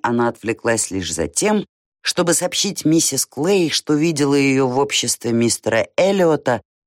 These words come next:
три часа спустя после предполагаемого его отъезда, ибо, не дождавшись от самой дамы объяснений по поводу означенного свидания,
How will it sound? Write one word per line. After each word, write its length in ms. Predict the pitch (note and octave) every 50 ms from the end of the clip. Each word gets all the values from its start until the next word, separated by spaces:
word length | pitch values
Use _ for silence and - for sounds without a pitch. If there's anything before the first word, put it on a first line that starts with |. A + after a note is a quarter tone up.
| _ _ _
три 200 | - F3+ G3+ A#3+ G#3+
часа 360 | - - F3+ - - D#3 D#3
спустя 640 | C#3 - - - C3+ C3 - - _ - G3+ G#3+ G#3+
после 420 | G#3+ - D#3 E3 D3 - C#3+ D3+
предполагаемого 1080 | D3 C#3 C#3+ C#3 C3 - C3+ C#3 C#3 C3+ - D3 D#3+ F3 F3 E3+ F3 F3 D#3+ D#3 D3 D#3
его 300 | D3+ D3 D3+ C3 C#3+ D3+
отъезда, 720 | D#3 D3+ - - - B2 A2+ G2 F2 - - - D2+ C#2+ - _ _ _ _ _ _ _ _ _ _
ибо, 220 | C#3 D3+ C#3+ C#3
не 120 | C3 C3+ C3+
дождавшись 760 | C3+ C3+ C3+ C3 B2 A2+ C#3 C3 A#2+ - - - A2 G#2 -
от 200 | - - A#2 -
самой 300 | - - A2+ A#2 A#2 B2
дамы 320 | B2 B2 A#2 A2+ A2 A2
объяснений 1000 | - - - G2+ A2 A2+ G2 A#2 A#2 - - - - A#2+ A#2 A2 G2 F2+ F2+ F#2
по 160 | E2 - G2+ F#2+
поводу 400 | - G#2+ G#2 G2+ G2 G2 G#2 G#2
означенного 600 | G#2 G#2 G#2 A2+ G#2+ G2 - - - G#2 F#2+ G#2+
свидания, 640 | - - G#2+ A2+ C#3 F#3 G3+ G#3+ A3 F#3+ F#3 D#3+